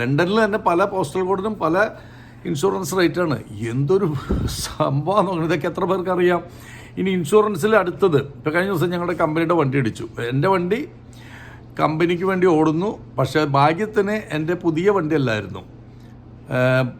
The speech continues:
പുതിയ വണ്ടിക്ക് ചെറിയ പ്രശ്നമായിട്ട് ഡീലറിൻ്റെ അടുത്ത് കൊണ്ടുപോയി പോയിരിക്കുകയായിരുന്നു. അപ്പോൾ കമ്പനി തന്നൊരു ആൾട്ടർനേറ്റീവ്, തന്നൊരു പഴയ വണ്ടി, അതിൻ്റെ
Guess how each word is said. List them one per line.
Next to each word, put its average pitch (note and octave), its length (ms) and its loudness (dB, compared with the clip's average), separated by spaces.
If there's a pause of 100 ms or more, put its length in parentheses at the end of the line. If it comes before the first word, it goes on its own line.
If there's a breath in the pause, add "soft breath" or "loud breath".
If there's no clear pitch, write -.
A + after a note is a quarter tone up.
പുതിയ D3+ 240 4
വണ്ടിക്ക് E3+ 320 0
ചെറിയ E3 200 2
പ്രശ്നമായിട്ട് D3+ 720 -2
ഡീലറിൻ്റെ C#3+ 400 2
അടുത്ത് C#3+ 200 -2
കൊണ്ടുപോയി C3+ 300 0
പോയിരിക്കുകയായിരുന്നു. C3 800 0 (240)
അപ്പോൾ C#3 220 0 (180)
കമ്പനി D#3 360 0 (100)
തന്നൊരു D3+ 400 0
ആൾട്ടർനേറ്റീവ്, D3 640 -2
തന്നൊരു D3+ 300 0
പഴയ G#3 240 4
വണ്ടി, G#2+ 200 -4 (880 loud breath)
അതിൻ്റെ G3+ 260 4